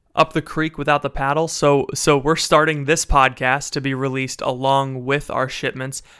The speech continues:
as well as a private Facebook group just for our club members to talk about the works themselves, to get acquainted, and to kinda dive deeper and get the most out of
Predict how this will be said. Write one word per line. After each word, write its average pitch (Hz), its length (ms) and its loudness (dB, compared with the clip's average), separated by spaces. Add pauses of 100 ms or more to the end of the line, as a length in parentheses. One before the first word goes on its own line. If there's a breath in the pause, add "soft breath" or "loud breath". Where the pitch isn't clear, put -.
as 139 200 0
well 143 300 2
as 135 340 0
a 131 140 -2
private 139 480 0
Facebook 143 500 -4
group 131 320 -6
just 139 300 -4
for 143 100 -4
our 131 120 -2
club 127 320 -6
members 123 420 -6 (300 loud breath)
to 147 120 -4
talk 139 320 2
about 143 200 2
the 139 80 -4
works 131 300 -2
themselves, 131 680 -2
to 139 100 -10
get 120 160 -6
acquainted, 147 560 -4 (300 loud breath)
and 135 180 -6
to 139 100 -8
kinda 135 200 -4
dive 127 260 -2
deeper 139 300 -2
and 127 100 -8
get 123 100 -10
the 123 80 -10
most 135 460 -4
out 120 180 -4
of 117 160 -10